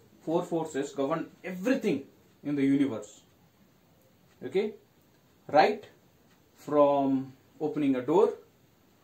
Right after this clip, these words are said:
okay, sleeping in bed, flying in an aeroplane,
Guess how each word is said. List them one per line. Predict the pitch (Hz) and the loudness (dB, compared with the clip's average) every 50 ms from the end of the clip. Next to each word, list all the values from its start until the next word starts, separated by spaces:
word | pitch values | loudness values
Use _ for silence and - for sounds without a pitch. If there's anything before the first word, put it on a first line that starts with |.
| _ _ _ _ _ _ _ _ - _ _ _ _ _ _ _ - | _ _ _ _ _ _ _ _ -20 _ _ _ _ _ _ _ -18
okay, | 131 - 160 175 190 190 180 _ - | -14 -10 -8 -8 -8 -10 -12 _ -20
sleeping | - - 127 120 131 127 127 | -18 -14 -12 -10 -8 -6 -6
in | 120 117 113 | -6 -8 -10
bed, | - - 156 190 208 208 202 175 - _ _ _ _ _ _ _ _ _ _ _ _ _ _ _ _ _ _ _ _ _ _ _ _ _ _ _ _ _ _ _ - | -8 -4 -2 -2 -2 -4 -6 -14 -20 _ _ _ _ _ _ _ _ _ _ _ _ _ _ _ _ _ _ _ _ _ _ _ _ _ _ _ _ _ _ _ -4
flying | - 135 135 135 139 143 139 135 | 0 2 2 2 2 0 -2 -2
in | 131 131 | -2 -2
an | 127 135 - - - | -4 -6 -10 -10 -8
aeroplane, | 123 127 143 - - 185 185 202 214 240 | -6 -6 -6 -4 -4 -4 -4 -4 -4 -10